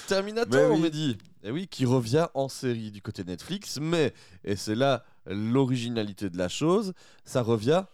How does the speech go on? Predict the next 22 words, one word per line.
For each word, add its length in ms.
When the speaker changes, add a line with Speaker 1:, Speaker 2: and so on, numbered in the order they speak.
Speaker 1:
en 360
animé. 600
Incroyable. 680
Un 120
teaser 380
vient 140
de 60
sortir 340
pour 140
annoncer 260
l'arrivée 360
d'une 220
série 260
dérivée 360
Terminator 560
sur 80
Netflix 400
et 40
ça 120
s'annonce 360
très 160
surprenant, 720